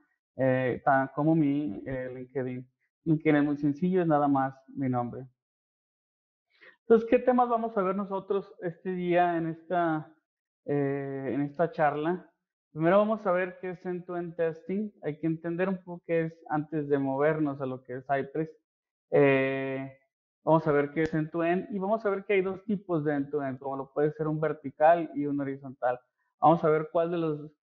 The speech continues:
eh, los dos nosotros vamos a poder tomar, dónde es donde se posiciona en este caso Cypress o dónde se posiciona en este caso Selenium, y vamos a ver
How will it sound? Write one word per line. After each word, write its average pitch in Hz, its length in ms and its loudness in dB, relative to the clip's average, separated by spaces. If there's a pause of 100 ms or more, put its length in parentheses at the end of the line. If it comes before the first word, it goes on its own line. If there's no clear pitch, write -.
eh, 131 800 -4
los 135 180 -6
dos 151 320 -2
nosotros 151 400 -8
vamos 156 300 0
a 135 60 0
poder 135 320 -2
tomar, 220 440 2 (480)
dónde 170 440 4
es 160 80 -2
donde 165 180 -2
se 151 80 -4
posiciona 156 540 -4
en 156 60 2
este 151 200 -6
caso 160 240 -4
Cypress 190 500 -4
o 160 60 -2
dónde 151 220 0
se 151 80 -4
posiciona 147 460 -6
en 143 40 -8
este - 160 -14
caso 147 220 -4
Selenium, 180 440 0 (460)
y 208 220 2
vamos 185 340 2
a 165 80 2
ver 160 260 0